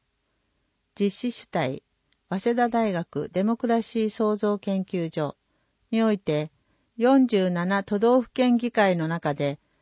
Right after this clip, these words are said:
五年連続で第一位となりました。調査に回答した市区町村を含めたすべての議会においても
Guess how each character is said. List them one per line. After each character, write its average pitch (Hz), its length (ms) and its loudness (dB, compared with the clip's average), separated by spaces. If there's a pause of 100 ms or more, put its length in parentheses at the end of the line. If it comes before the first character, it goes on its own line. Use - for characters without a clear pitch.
(200)
五 196 120 2
年 262 280 4
連 247 220 4
続 233 260 0
で 190 300 2 (100)
第 233 280 4
一 277 260 -2
位 247 40 0
と 180 140 -2
な 156 120 -2
り 151 120 -4
ま 139 120 -2
し - 100 -14
た。 - 200 -8 (1040)
調 277 240 4
査 214 160 0
に 180 120 -2
回 185 280 -2
答 180 200 2
し - 120 -8
た 151 360 -4
市 - 220 -20
区 262 140 -2
町 254 220 2
村 190 200 -4
を 156 220 -2
含 - 240 -4
め 180 100 0
た - 280 -6
す - 180 -6
べ 247 100 2
て 202 140 -2
の 156 140 -4
議 196 180 -4
会 214 240 0
に 165 100 -2
お 160 80 -2
い 156 60 -4
て 135 160 -4
も 123 220 -4